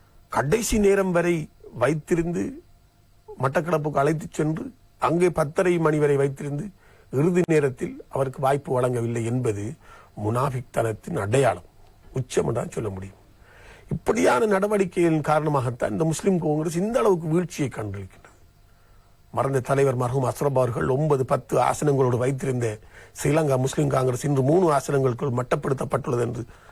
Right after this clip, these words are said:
சொன்னால், அதற்குரிய காரணங்களில் இதுவும் ஒன்று என்ற அடிப்படையில் அவர் செய்திருந்தார். அந்த, அது ஒரு, ஒரு தவறான முன்னுதாரணம், தவறான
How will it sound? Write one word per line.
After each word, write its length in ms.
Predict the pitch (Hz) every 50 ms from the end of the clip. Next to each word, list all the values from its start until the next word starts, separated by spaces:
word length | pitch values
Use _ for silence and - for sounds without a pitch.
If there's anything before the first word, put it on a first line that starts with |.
| - -
சொன்னால், 640 | - - - 123 123 135 127 117 117 123 143 - - _ - - - _
அதற்குரிய 420 | - - 123 117 - - 117 110
காரணங்களில் 840 | - - 143 139 151 156 151 147 151 - - - 185 135 131 139 165 156
இதுவும் 260 | 143 151 185 185 180
ஒன்று 360 | 160 143 131 113 107 107 92 - _ _ _ - _ _ - - - - _ - _
என்ற 220 | _ - 117 123 120
அடிப்படையில் 520 | 117 113 107 - - 110 110 113 165 240 _ - - - - - _
அவர் 160 | - - 117 -
செய்திருந்தார். 420 | - 135 123 117 107 107 113 110
அந்த, 280 | 120 123 139 135 139 -
அது 240 | - - 170 -
ஒரு, 320 | - 202 202 202 180 175 - - - - - -
ஒரு 120 | - 165 160
தவறான 440 | - 165 170 190 196 185 170 165 151
முன்னுதாரணம், 580 | 139 139 147 143 135 135 131 127 143 190 233 -
தவறான 600 | - - 135 147 156 160 147 143 135 131 123 120